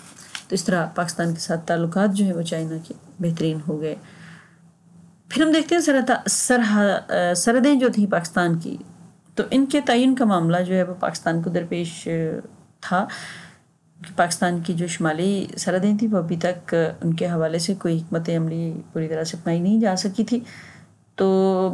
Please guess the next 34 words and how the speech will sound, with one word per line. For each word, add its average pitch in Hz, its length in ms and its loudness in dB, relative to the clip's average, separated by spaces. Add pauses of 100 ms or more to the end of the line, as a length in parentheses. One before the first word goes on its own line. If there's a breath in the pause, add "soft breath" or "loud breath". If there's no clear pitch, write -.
भारत 196 300 2
भी 277 200 2
जो 269 120 2
है 269 140 4
वो, 254 300 2
हम्म, 208 480 2
पाकिस्तान 190 440 2
के 233 60 0
साथ 220 160 2
कोई 220 220 0
अच्छे 208 220 -2
ताल्लुकात 196 480 0
उसने 196 240 -4
कायम 190 400 0 (100)
अभी 180 120 -4
तक 185 220 -4
नहीं 214 120 2
रखे 208 280 -2
हुए 208 220 2
थे, 208 80 -2 (560 loud breath)
जबकि 190 500 0
हम 202 220 4
देख 185 160 2
सकते 202 280 0
हैं, 202 100 2
अ, 196 200 0 (380)
कि 170 100 -4 (300)
हमारे 175 440 0
अयूब 175 280 0
खान 180 180 0
साहब 180 260 0
जो 180 100 -2
थे 175 140 -8
सदर, 185 340 0